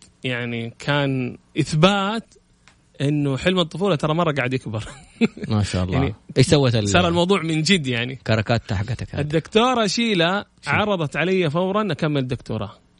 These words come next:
Speaker 2: الله، ما شاء
Speaker 1: وهي
Speaker 2: الله.
Speaker 1: طبعًا الدكتوراه في بريطانيا يعتمد على السوبرفايزر، يعني في الغالب إذا السوبرفايزر وافق عليك، الجامعة توافق.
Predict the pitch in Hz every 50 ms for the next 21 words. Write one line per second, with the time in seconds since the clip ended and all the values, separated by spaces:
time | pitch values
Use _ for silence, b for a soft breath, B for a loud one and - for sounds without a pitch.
0 | _ - 104 98 95 95 101 107 107 104 101 98 90 92 95 98 98 - - 135
1 | 151 180 185 175 165 160 160 - 165 156 147 156 151 147 156 143 - - 185 190
2 | 190 175 - 165 156 147 160 151 143 - 180 180 190 190 180 170 151 139 - 185
3 | 185 170 156 143 143 151 139 123 - 185 165 151 135 131 135 123 107 95 98 95
4 | - _ _ _ - - 117 113 113 113 - - - 196 196 185 170 160 170 170
5 | 156 147 156 175 185 - b b b b b b b - 135 131 135 - - 180
6 | 170 165 147 143 165 165 160 139 139 131 135 147 170 190 180 170 165 151 147 151
7 | 160 185 208 - 165 147 143 151 143 139 123 113 - 123 107 104 -